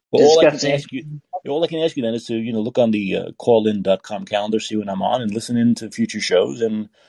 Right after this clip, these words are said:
Speaker 1: we'll talk about different stuff, and you can always call up. I, it's nice having a listener from Texas. A lot of my listeners are from, uh, California,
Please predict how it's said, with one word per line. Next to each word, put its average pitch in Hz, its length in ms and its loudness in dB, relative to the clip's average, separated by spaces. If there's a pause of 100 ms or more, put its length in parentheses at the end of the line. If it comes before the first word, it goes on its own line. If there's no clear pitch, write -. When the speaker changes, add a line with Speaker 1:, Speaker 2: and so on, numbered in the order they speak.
(120)
Speaker 1:
we'll 101 100 2
talk 110 180 4
about 107 220 4
different 117 240 2
stuff, 98 260 0
and 98 120 2
you 98 100 2
can 98 200 -2
always 98 240 0
call 113 260 4
up. 107 100 -2
I, 90 140 4 (240)
it's - 140 -12
nice 123 180 4
having 110 300 4
a 101 100 2
listener 101 500 0 (360)
from 95 200 -4
Texas. - 480 -2
A - 60 -4
lot 95 120 2
of 98 60 0
my 101 80 2
listeners 95 400 -4
are 92 60 -12
from, 92 300 -2
uh, 85 100 0
California, 92 640 0